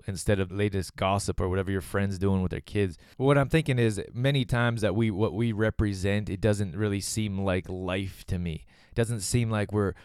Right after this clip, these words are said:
we're living a life full of excitement or, or life, you know, li-, life itself. So when we get up and we eat something that doesn't really represent life or not have breakfast at all, you know, we go and have a coffee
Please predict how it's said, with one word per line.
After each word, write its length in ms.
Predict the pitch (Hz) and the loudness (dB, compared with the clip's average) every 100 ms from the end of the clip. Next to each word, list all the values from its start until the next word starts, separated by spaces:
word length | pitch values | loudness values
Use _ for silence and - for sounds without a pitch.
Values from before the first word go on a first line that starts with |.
| - - | -12 0
we're 320 | 110 113 107 | 4 4 4
living 360 | 110 117 117 | 2 2 2
a 180 | 101 92 - - | 0 -4 -8 0
life 260 | 127 120 | 4 4
full 340 | 92 - 143 127 | 2 2 4 4
of 120 | 104 | 2
excitement 600 | 90 - 127 123 95 80 | 0 2 4 2 0 -4
or, 100 | 98 | 0
or 180 | 127 127 | 4 4
life, 400 | 143 127 - - - | 4 2 -2 -18 -8
you 120 | 117 | -2
know, 160 | 98 95 | -2 0
li-, 180 | 120 98 | -2 -2
life 220 | 127 110 | -2 -2
itself. 420 | 104 - 92 - - _ _ _ - | -2 0 -2 -4 -20 _ _ _ -12
So 160 | - 113 | -2 0
when 100 | 113 | 2
we 120 | 113 | 2
get 180 | 101 117 | 4 6
up 180 | 117 113 | 6 4
and 140 | 107 | 2
we 200 | 101 98 - - - - | 0 0 -6 -20 -18 -4
eat 160 | 117 - | -4 0
something 440 | 120 113 - 113 | 0 0 0 0
that 180 | 104 90 | 2 2
doesn't 280 | 107 104 95 | 2 2 2
really 220 | 101 98 | 2 2
represent 540 | 92 95 101 92 90 | 0 0 0 0 0
life 220 | 90 98 98 | 0 -2 0
or 100 | 101 | 0
not 180 | 90 | 0
have 200 | 98 87 | 0 0
breakfast 360 | 92 92 95 - | 0 -2 -4 -4
at 100 | 92 | 0
all, 200 | 92 95 | 2 2
you 80 | 90 | 2
know, 60 | |
we 140 | 87 87 | -2 -2
go 260 | 98 95 | -2 0
and 80 | 90 | 0
have 140 | 95 87 | -4 -6
a 60 | |
coffee 520 | - 95 92 101 87 | -4 -2 -2 -4 -8